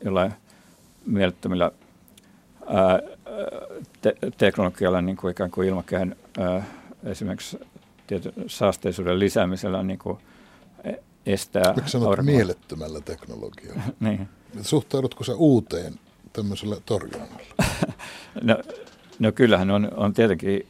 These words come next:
Speaker 1: ö, paljon uutta, uutta ja hyvää, mutta, mutta siis, ö, tie-, tällaiset teknologia-utopistiset va-, ratkaisut on monesti niin kuin täysin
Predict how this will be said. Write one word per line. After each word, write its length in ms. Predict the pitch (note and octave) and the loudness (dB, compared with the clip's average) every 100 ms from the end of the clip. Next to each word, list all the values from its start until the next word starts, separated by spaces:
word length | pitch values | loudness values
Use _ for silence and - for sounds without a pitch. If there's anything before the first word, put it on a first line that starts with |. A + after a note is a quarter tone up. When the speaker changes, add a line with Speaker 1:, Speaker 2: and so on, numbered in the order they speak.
| - | -2
Speaker 1:
ö, 240 | G2+ G2+ - F#3 - _ _ | 0 0 -4 -14 -20 _ _
paljon 360 | G#2+ G2 F#2+ - - - | 4 4 2 -4 -6 -2
uutta, 420 | G#2 - G2+ G2 - | -2 2 2 2 0
uutta 260 | A2+ G#2 G2+ | -2 0 2
ja 100 | G2 | 2
hyvää, 280 | A#2 A2+ F#2+ | 6 6 4
mutta, 340 | F2 - G#2 - _ _ - | 0 0 0 0 _ _ -8
mutta 320 | A2+ F2+ F#2 | -6 -4 0
siis, 240 | G2 F2+ | 0 0
ö, 40 | A2+ A#3 A3 - F#3 - | -4 -4 -6 -6 -10 0
tie-, 300 | G#3+ - - - - - - | 0 2 -4 -6 -8 -12 -4
tällaiset 460 | - G2+ F#2+ F#2+ - - - - _ _ - | 2 4 4 -2 -6 -20 -20 -20 _ _ -2
teknologia-utopistiset 1700 | A2 A2 G2 - F#2+ G3 G#3 B3 - - G#2 A2+ F2+ G2+ G2+ G2+ - | -2 0 0 4 6 4 0 -14 -20 -4 0 2 0 -2 -2 -4 -4
va-, 80 | G#2 - | -6 0
ratkaisut 480 | G#2 A2 G2+ F2 G#2 | 2 2 0 -2 0
on 200 | G2+ - - A3 | 0 -2 -10 -4
monesti 340 | B2 G#2 - | 0 0 0
niin 100 | G2+ | -4
kuin 140 | G2 G2+ | -2 -2
täysin 400 | A2+ G2+ G2+ | 0 2 0